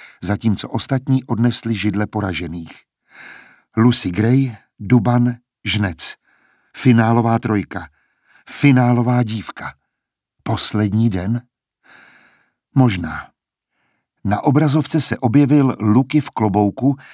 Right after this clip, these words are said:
s pěti prskavkami. "Dobré ráno, pane mé. Tenhle klobouk jsem si připravil speciálně pro finálovou pětku,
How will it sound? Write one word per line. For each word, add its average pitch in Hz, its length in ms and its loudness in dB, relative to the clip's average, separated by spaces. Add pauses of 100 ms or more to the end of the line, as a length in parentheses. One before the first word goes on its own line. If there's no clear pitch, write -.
s - 140 -6
pěti 127 340 2
prskavkami. 87 760 -6 (520)
"Dobré 175 400 4
ráno, 180 420 4
pane 143 300 2
mé. 139 260 2 (300)
Tenhle 135 340 2
klobouk 151 360 2
jsem 151 160 2
si 131 120 2
připravil 131 480 2
speciálně 147 680 2 (220)
pro 117 140 0
finálovou 160 640 2
pětku, 147 460 0